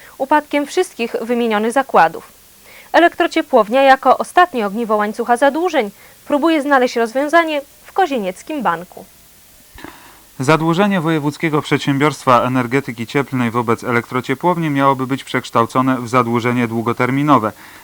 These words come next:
Speaker 2: nieobciążone odsetkami w okresie około dwóch i pół roku. Po tym okresie istniałaby możliwość negocjacji odsetek bieżących od powstałego zadłużenia oraz jego umorzenia przez Powszechny Bank Kredytowy w Warszawie,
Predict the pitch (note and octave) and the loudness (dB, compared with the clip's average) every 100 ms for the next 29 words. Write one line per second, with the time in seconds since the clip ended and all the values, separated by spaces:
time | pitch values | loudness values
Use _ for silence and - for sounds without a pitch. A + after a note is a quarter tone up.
0 | - C3+ D#3 C#3+ - B2 B2+ B2+ A2+ - | -4 0 2 0 0 0 2 2 0 0
1 | B2+ A2+ E3 E3+ A#2+ A2+ B2+ C3+ A#2+ G#2+ | -4 2 2 2 0 -2 -2 -2 -2 0
2 | A2+ A2+ G#2+ G#2 G#2+ G#2+ A#2+ B2+ C3+ A2+ | 0 0 -2 -8 -8 -4 2 4 4 2
3 | - - - - - F3 F#3 F3+ C3+ - | -12 -18 -20 -20 0 2 2 2 -2 0
4 | C3+ D3 C3+ - C#3+ C3 A#2+ A#2+ A#2 B2 | -2 -2 -4 -2 2 2 0 -4 -4 -2
5 | B2 A#2+ A#2+ B2 A#2+ - C#3+ B2+ A2 G#2+ | -2 -2 -2 -2 -4 0 0 0 -2 -4
6 | - B2 A#2 G#2+ A#2+ D#3 F3+ F3 E3 D3 | -2 -4 -4 -4 0 0 0 -2 -4 -2
7 | D#3+ - D#3 D#3 D3 C#3+ C#3+ D3 C#3+ D3 | -4 -2 -2 0 -2 -2 -2 0 0 2
8 | C#3+ C3 B2+ - A#2 B2 A#2+ B2 A#2 A2+ | 4 4 2 0 -2 -2 0 0 0 -2
9 | C3 C#3 B2 - A2 A#2+ - C#3+ B2+ A#2 | 0 -2 -2 -4 -4 -4 -2 -4 -4 -2
10 | A2+ A2 - A2 G#2 G2+ G#2 G#2 G#2+ G#2+ | 0 0 0 -2 -2 -4 -2 -2 -2 0
11 | D3+ C3+ | 0 0